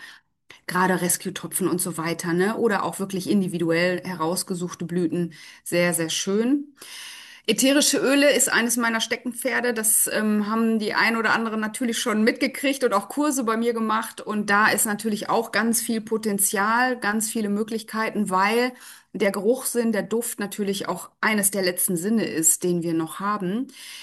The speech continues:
wenn wir im Sterbeprozess uns befinden. Und da kann man auch ganz, ganz schön mitarbeiten und auch eine sehr schöne Atmosphäre schaffen.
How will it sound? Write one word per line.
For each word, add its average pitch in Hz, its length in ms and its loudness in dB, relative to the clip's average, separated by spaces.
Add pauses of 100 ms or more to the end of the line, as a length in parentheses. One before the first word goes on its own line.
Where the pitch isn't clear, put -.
(120)
wenn 185 180 2
wir 180 380 4
im 180 280 0
Sterbeprozess 196 800 0
uns 180 180 -4
befinden. 196 640 -2
Und 190 180 -4
da 180 80 -2
kann 196 180 -6
man 185 240 0
auch 170 380 -6
ganz, 208 340 0
ganz 170 220 -2
schön 160 580 0 (340)
mitarbeiten 170 920 -2
und 165 340 -4
auch 165 200 -6
eine 170 220 0
sehr 170 180 0
schöne 180 300 0
Atmosphäre 165 600 -2
schaffen. 147 540 -8